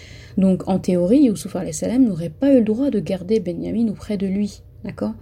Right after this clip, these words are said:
Le stratagème, euh, de faire en sorte que Benyamin soit accusé de vol, tout en connaissant parfaitement, euh, la punition réservée aux voleurs selon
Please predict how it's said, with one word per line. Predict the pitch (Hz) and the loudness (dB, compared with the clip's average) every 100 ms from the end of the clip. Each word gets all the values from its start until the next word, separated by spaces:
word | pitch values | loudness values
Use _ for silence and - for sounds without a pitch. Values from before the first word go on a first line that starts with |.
| - - - - | -18 -20 -12 -8
Le | |
stratagème, | 185 - 190 185 175 185 247 277 262 - | -6 -4 0 0 0 2 6 4 4 -4
euh, | 175 185 185 170 165 - | -8 -6 -6 -6 -8 -8
de | 170 185 | -6 -6
faire | - 185 | -6 -6
en | 180 | -4
sorte | - 214 | -4 -2
que | - | -4
Benyamin | 175 180 175 196 | -4 -4 -2 -2
soit | 214 - - | -4 -6 -6
accusé | 220 220 214 202 | -6 -4 0 0
de | 180 | 0
vol, | 170 160 190 247 | -2 0 2 2
tout | 247 262 | 0 0
en | 240 | 0
connaissant | - 220 202 202 | 2 0 0 -4
parfaitement, | 190 220 - 226 226 208 196 175 | -4 -4 -2 -2 -2 -2 -4 -6
euh, | 165 | -8
la | 165 165 | -8 -6
punition | - 196 185 - 202 | -4 -2 -4 -4 -2
réservée | 180 170 170 175 202 | 0 0 -2 -2 -2
aux | |
voleurs | 170 170 165 175 175 | 0 0 0 -2 -4
selon | - - 175 | -4 -2 -2